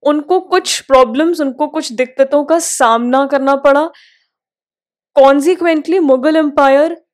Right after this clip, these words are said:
डिक्लाइन होना शुरू हो जाता है और जब ये डिक्लाइन होना शुरू होता है तो आसपास की जितनी भी यूरोपियन पावर्स थी उनको समझ आ जाता है कि अब हमारा रास्ता साफ हो रहा है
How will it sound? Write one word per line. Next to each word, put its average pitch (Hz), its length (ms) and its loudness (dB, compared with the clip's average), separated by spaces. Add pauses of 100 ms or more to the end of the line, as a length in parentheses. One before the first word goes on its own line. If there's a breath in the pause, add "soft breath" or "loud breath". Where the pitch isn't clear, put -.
डिक्लाइन 254 680 0
होना 277 300 -2
शुरू 254 280 0
हो 226 140 2
जाता 208 360 -4
है 285 200 -4 (440 soft breath)
और 285 140 4
जब 311 260 2
ये 370 360 -2
डिक्लाइन 262 680 -2
होना 277 400 0
शुरू 269 340 -4
होता 240 400 -2
है 214 260 -6 (760)
तो 302 120 2 (180)
आसपास 302 720 0
की 339 420 -4
जितनी 302 640 -4
भी 254 380 -6 (100)
यूरोपियन 233 580 0
पावर्स 226 600 -2
थी 277 600 -6 (240)
उनको 285 300 0
समझ 320 440 0
आ 254 140 0
जाता 214 360 -2
है 302 200 0 (480 loud breath)
कि 320 100 -2
अब 311 320 2
हमारा 294 440 2
रास्ता 262 460 -2
साफ 214 400 -2
हो 233 80 0
रहा 226 160 0
है 247 280 -8